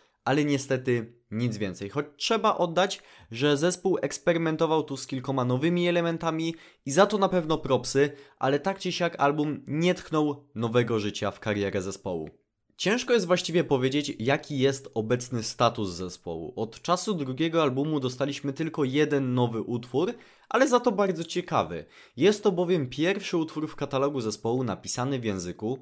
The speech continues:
polskim. Na uwagę zasługuje też warstwa muzyczna, bowiem to już nie jest electronicore, a easycore, czyli najprościej mówiąc pop-punk z breakdownami. Można to na pewno chociażby porównać do muzyki A Day to Remember,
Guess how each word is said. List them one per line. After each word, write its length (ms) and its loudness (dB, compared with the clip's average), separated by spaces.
polskim. 540 2
Na 140 2
uwagę 440 4
zasługuje 520 0
też 220 -2
warstwa 480 -2
muzyczna, 680 0
bowiem 280 0
to 80 -2
już 180 0
nie 60 -2
jest 260 -2
electronicore, 880 2
a 80 0
easycore, 720 -2
czyli 220 -6
najprościej 600 0
mówiąc 420 0
pop-punk 520 0
z 60 -8
breakdownami. 800 -2
Można 460 4
to 160 2
na 120 2
pewno 340 2
chociażby 580 0
porównać 640 -2
do 220 0
muzyki 440 -6
A 40 -4
Day 140 -6
to 100 -8
Remember, 560 2